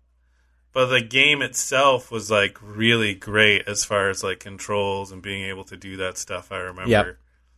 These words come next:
Speaker 2: Yep.
Speaker 1: You could, on that one, you could break the glass if you check someone hard enough. You'd
Speaker 2: <laughs>
Speaker 1: check them through the glass,
Speaker 2: Yep.
Speaker 1: which was more fun than blood, I always thought.
Speaker 2: Yeah.
Speaker 1: So,
Speaker 2: Yeah, it's cool.
Speaker 1: um, yeah, that, that was a fun game, yeah.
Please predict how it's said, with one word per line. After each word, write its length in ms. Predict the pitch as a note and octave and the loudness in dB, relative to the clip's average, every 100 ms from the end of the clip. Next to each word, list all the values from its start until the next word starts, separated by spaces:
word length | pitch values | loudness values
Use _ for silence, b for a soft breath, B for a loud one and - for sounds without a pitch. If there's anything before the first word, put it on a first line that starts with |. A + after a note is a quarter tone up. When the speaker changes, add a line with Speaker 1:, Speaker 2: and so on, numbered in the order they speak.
| - | -2
Speaker 2:
Yep. 280 | A2 G2 - _ _ | 0 0 -4 _ _
Speaker 1:
You 160 | B2 B2 | -2 2
could, 240 | D3 - _ _ _ | 0 -2 _ _ _
on 160 | C3+ C#3 | -4 4
that 260 | D3+ C#3 | 4 4
one, 160 | D3 C#3+ | 0 -2
you 140 | C3 | -4
could 280 | - A#2+ G#2 | -4 -8 -6
break 360 | G#2+ G#2+ A2+ - | -2 0 0 -4
the 160 | A2 | -6
glass 560 | G2+ G2+ G2+ G2 F#2+ - | -2 2 4 2 0 -6
if 100 | F#2+ | -14
you 80 | G2 | -14
check 380 | - G#2 - | -6 -4 -4
someone 260 | - G#2 F#2+ | -6 -6 -10
hard 320 | G2 F#2 F#2 | -4 -2 -2
enough. 340 | - F2+ F2 G2+ | -4 -8 -16 -16
You'd 140 | F#2 | -8
Speaker 2:
<laughs> 40 | C3 | -4
Speaker 1:
check 260 | D#3 - | -2 -4
them 160 | G2 F#2 | -8 -20
through 160 | - | -20
the 100 | F#2 | -18
glass, 220 | F2+ G2 F2+ | -16 -6 0
Speaker 2:
Yep. 220 | G#2+ - - | 0 0 -8
Speaker 1:
which 180 | - | -20
was 380 | G2 G2 - - _ _ _ _ _ - | -20 -20 -20 -20 _ _ _ _ _ -2
more 220 | C#3+ D#3 | 2 2
fun 300 | D3+ C#3 B2 | 2 0 0
than 160 | A#2 G#2+ | -2 -2
blood, 340 | A2 A2+ G2 | 4 4 6
I 220 | G2 G2+ | 4 4
always 240 | F2+ F2 - | 0 -6 -4
thought. 100 | B2 | 0
Speaker 2:
Yeah. 260 | A2 E2 G#2+ _ | 2 0 -6 _
Speaker 1:
So, 280 | - F#2+ F2 | -18 -16 -8
Speaker 2:
Yeah, 300 | A#2 G2+ F#2+ A2+ | 0 2 2 -2
it's 220 | A#2 - | -4 -4
cool. 360 | - G#2 E2+ - _ F2+ | 0 2 2 -4 _ -16
Speaker 1:
um, 460 | F#2+ F2+ E2+ E2+ _ _ _ _ _ _ _ _ _ - | -14 -14 -18 -20 _ _ _ _ _ _ _ _ _ -4
yeah, 360 | B2+ A#2+ A2 G#2+ | 4 6 6 2
that, 360 | B2+ C3 A#2+ | 0 0 -2
that 100 | C3 | -2
was 140 | C#3 C#3 | -2 0
a 80 | |
fun 400 | C#3 - B2+ A#2 | -4 0 0 0
game, 440 | G#2 A2+ G2+ F#2+ G2 | -2 -2 -2 -6 -10
yeah. 340 | G2+ G2 F2+ | -8 -8 -10